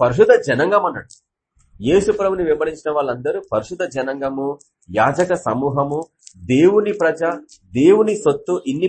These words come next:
పేర్లు పెట్టిండు మనకి. అనిల్ పెట్టిన పేరుకి చాలా సంతోషపడతా ఉంటాం. అనిల్ పెట్టిన పేరు క్రైస్తవులని. వీళ్ళంతా ఎవరు ఇంత పెద్ద ప్రొసెషన్ తీస్తారంటే వీళ్ళంతా క్రైస్తవులు అని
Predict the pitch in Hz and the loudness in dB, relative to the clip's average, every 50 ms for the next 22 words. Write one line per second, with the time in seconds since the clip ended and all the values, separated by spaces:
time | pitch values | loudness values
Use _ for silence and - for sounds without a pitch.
0 | 180 160 165 180 208 208 208 202 - 175 180 156 135 127 127 _ 113 95 - _ | -2 -2 -4 -2 0 0 -2 -2 -4 -10 -8 -8 -6 -8 -8 _ -16 -20 -20 _
1 | _ _ _ _ _ _ _ _ _ _ _ _ _ _ _ - _ - - 127 | _ _ _ _ _ _ _ _ _ _ _ _ _ _ _ -20 _ -2 2 2
2 | 147 175 214 226 226 233 233 220 226 226 226 233 233 226 226 226 226 226 233 233 | 4 4 4 6 8 8 6 6 6 2 2 6 10 10 10 10 6 2 -2 -4
3 | 233 226 220 - - 190 190 190 190 185 175 175 185 180 - - 156 143 - 135 | -6 -6 -6 -2 0 0 2 2 0 -2 -2 -4 -4 -6 -2 -2 -2 -2 0 -2
4 | 120 107 - - _ _ _ _ _ _ _ - - 123 160 196 226 233 226 226 | -2 -2 -4 -12 _ _ _ _ _ _ _ -2 -2 2 2 2 4 4 4 6
5 | 254 240 226 226 220 220 208 214 180 180 175 - 202 196 190 180 - - _ _ | 6 4 4 4 4 2 2 2 0 -2 -2 -2 -2 -2 -2 -4 -4 -6 _ _
6 | _ _ _ - - _ _ _ _ _ _ _ _ _ _ - - 151 185 190 | _ _ _ -20 -20 _ _ _ _ _ _ _ _ _ _ -6 2 4 4 6
7 | 156 - - - 233 214 202 185 190 202 214 208 190 165 151 - 180 170 165 143 | 4 2 2 0 2 2 2 2 2 2 2 2 2 0 -4 -4 -6 -4 -4 -4
8 | 123 - _ _ - 196 202 190 180 165 143 127 - - - _ _ - 131 131 | -6 -8 _ _ 0 2 4 6 6 6 4 2 0 -8 -20 _ _ -4 -2 -2
9 | 127 - 180 175 - 202 190 175 165 160 - - 156 151 151 143 147 - 190 196 | -2 -2 -6 -6 -6 -6 -8 -8 -10 -14 -10 -8 -8 -6 -6 -8 -10 -8 -10 -10
10 | 180 - _ _ _ _ - - 135 156 185 180 156 127 131 151 - - 220 208 | -10 -10 _ _ _ _ -18 -8 -2 0 2 2 2 0 0 -2 -4 -4 -6 -6
11 | - _ - 127 123 151 175 175 - 233 226 226 220 208 185 160 147 151 180 202 | -6 _ 0 2 2 2 2 4 4 4 4 6 4 4 4 2 2 0 0 -2
12 | 202 | -4